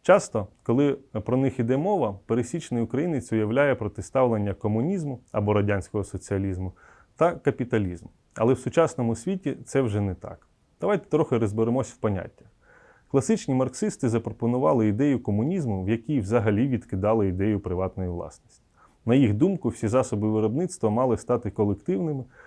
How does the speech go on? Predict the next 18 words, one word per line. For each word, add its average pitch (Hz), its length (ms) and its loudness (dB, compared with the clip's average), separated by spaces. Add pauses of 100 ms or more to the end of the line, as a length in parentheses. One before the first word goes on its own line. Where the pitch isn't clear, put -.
(460)
що - 220 2
звільнить 156 400 2
світ 147 280 0
від 113 100 -2
класової 110 540 2
боротьби 107 460 2
та 117 140 2
нерівності. 92 720 -2 (340)
Звісно, 139 380 0
навіть 131 300 4
марксисти 117 500 -2
розуміли, 120 440 2
що - 140 -6
таку 117 280 -2
систему 131 460 -2
неможливо 113 680 2
побудувати 95 640 -2
одразу. 87 480 -4